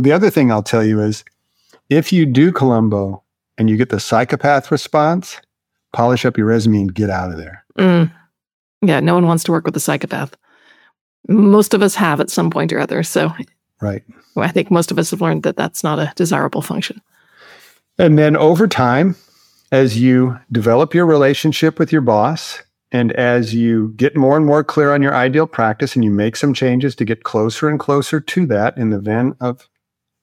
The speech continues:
Speaker 1: the Venn diagram, you begin to adjust the job to your practice. And what you'll notice is you'll have more and more frequent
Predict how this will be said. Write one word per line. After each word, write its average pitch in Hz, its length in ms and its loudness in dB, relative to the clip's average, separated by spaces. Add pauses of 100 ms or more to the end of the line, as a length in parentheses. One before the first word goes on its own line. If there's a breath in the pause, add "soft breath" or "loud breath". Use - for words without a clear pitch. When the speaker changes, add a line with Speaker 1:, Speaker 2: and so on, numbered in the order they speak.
(220)
Speaker 1:
the 113 60 -4
Venn 120 200 0
diagram, 117 720 -2 (880 soft breath)
you 123 100 0
begin 131 460 2
to 117 380 0
adjust 113 760 -2 (120)
the 120 160 0
job 127 760 2 (140)
to 170 360 2
your 127 220 0
practice. - 760 -4 (640)
And 131 180 2
what 147 140 2
you'll 123 160 2
notice 156 440 0
is 113 160 0
you'll 117 140 0
have 117 280 -2
more 120 360 2
and 120 120 2
more 110 240 0
frequent 123 680 -4